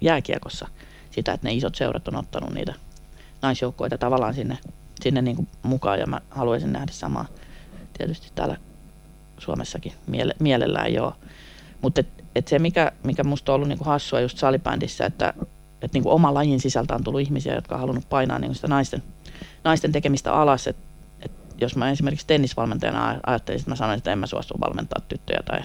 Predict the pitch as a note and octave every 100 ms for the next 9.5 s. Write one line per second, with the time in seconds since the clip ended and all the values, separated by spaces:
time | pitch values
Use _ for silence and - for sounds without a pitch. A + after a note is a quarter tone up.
0 | - - - - - - - - - -
1 | - - A#2 G#2+ G#2+ G#2+ - - - -
2 | - - - - - A2+ - A#2+ A#2+ B2
3 | B2 B2+ - - - - - - - D3+
4 | C#3+ - D3+ C#3+ C3 A#2+ A#2+ - A#2+ A#2
5 | - - - - - - C#3+ C#3+ A#2 A#2+
6 | B2 B2+ B2 - - - C3+ D3 D3 C#3+
7 | C#3 D3 D#3 C#3+ C3+ E3+ E3+ D3 - C#3
8 | D3 C3 C3 C#3 C3+ E3 F#3 F3 - B2+
9 | A#2+ A#2+ A2+ -